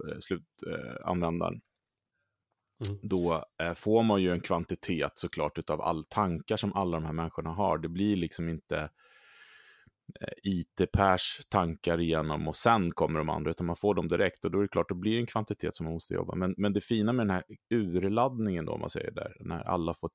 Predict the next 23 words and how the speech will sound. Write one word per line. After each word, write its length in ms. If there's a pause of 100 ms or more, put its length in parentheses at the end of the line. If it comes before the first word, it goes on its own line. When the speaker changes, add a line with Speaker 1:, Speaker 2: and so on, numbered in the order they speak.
Speaker 1:
tömma 260
ur 400
vad 140
de 220
tycker 560
och, 200
och, 180
och 240
vad 120
de 260
har 260
för 140
syn 420 (540)
eller 200
idéer 460
på 120
lösningar 480
eller, 280 (680)
eller, 300
eller 160
insikter 480
av 60
problemen, 600